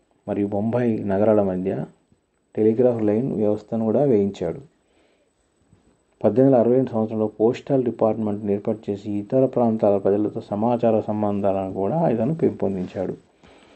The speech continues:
సాలార్జంగ్ గారు చేసినటువంటి ఇంకొక ముఖ్యమైన మార్పు ఏంటంటే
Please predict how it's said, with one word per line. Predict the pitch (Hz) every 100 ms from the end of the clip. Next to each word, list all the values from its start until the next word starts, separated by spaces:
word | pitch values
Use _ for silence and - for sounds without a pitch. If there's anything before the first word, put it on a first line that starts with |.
| _ - - - -
సాలార్జంగ్ | 98 127 131 131
గారు | 127 123 -
చేసినటువంటి | 117 117 113 107 101 107
ఇంకొక | 107 76 107 107 - 104 110 - _ - - _ -
ముఖ్యమైన | 98 131 117 113 107
మార్పు | 101 98 101 92
ఏంటంటే | 92 92 95 95 170